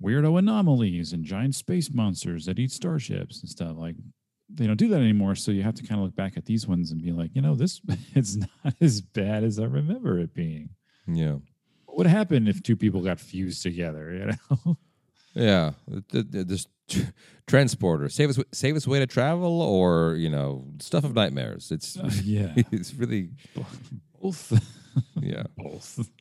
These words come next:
Speaker 2: Both. And, like, I think, po-, I mean, you're right. Like, it's that they don't do this kind of high, you know, they, but here's the thing about this,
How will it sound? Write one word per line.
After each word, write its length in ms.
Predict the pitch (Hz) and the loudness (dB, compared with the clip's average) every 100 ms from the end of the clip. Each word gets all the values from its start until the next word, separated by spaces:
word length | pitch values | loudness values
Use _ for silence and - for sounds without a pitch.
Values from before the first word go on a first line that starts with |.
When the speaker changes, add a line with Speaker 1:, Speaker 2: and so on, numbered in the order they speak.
| - | -6
Speaker 2:
Both. 520 | 67 60 - - _ _ _ - _ _ - | -4 -4 -8 -20 _ _ _ -20 _ _ -4
And, 120 | 143 | 2
like, 800 | 156 147 139 - 50 50 50 - _ - - | 2 2 -4 -16 -20 -20 -20 -20 _ -16 -10
I 140 | - 156 | 0 0
think, 240 | 254 220 | 2 -2
po-, 120 | - - 147 139 - _ _ _ | -4 -6 -14 -14 -18 _ _ _
I 40 | - | 2
mean, 100 | 139 | 4
you're 100 | 165 | 6
right. 140 | 120 | 4
Like, 220 | 80 90 - | 4 0 0
it's 240 | 120 92 | -2 -2
that 240 | 101 113 | 0 2
they 80 | 113 | 4
don't 380 | 107 113 123 110 | 8 8 8 4
do 240 | 98 104 | 6 6
this 240 | 90 98 - | 6 4 2
kind 320 | - 98 90 | -2 0 0
of 260 | 82 78 - | 0 -4 -12
high, 380 | - - 98 92 - | -12 -4 -2 -2 -6
you 120 | 110 | -6
know, 240 | 90 76 78 | -2 -2 -4
they, 280 | 117 139 143 151 _ _ _ _ _ _ _ _ - | -2 -2 -2 -12 _ _ _ _ _ _ _ _ 0
but 80 | 180 | 4
here's 220 | 320 262 | 4 4
the 100 | 139 | 0
thing 160 | - - _ _ _ _ _ _ _ | -2 -10 _ _ _ _ _ _ _
about 280 | - - - | -8 -6 -6
this, 260 | - - | -10 -16